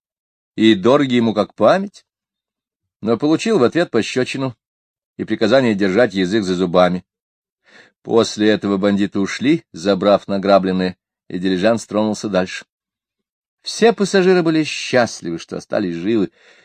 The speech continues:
и лишь один бывший обладатель дедушкиных часов хранил мрачное молчание. Дилижанс уже успел проехать четверть мили,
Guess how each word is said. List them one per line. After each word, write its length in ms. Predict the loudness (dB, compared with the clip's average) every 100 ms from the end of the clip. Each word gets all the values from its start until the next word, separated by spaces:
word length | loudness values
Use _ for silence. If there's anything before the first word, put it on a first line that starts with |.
| _
и 60 | -4
лишь 220 | -2 0
один 280 | 0 2 0
бывший 340 | -2 0 0
обладатель 600 | 2 0 2 2 0 -2
дедушкиных 600 | 0 0 0 -4 -6 -8
часов 420 | -8 -6 -2 -4
хранил 400 | -4 -6 -4 -4
мрачное 440 | -2 -2 -2 -6 -8
молчание. 480 | -10 -10 -10 -10 -14 _ _ _ _ _ _ _ _ _ _ _ -4
Дилижанс 600 | 2 2 4 2 2 0
уже 180 | 2
успел 400 | 2 0 0 0
проехать 400 | 2 2 2 -2
четверть 460 | -4 -4 -2 -4 -6
мили, 320 | -4 -2 -4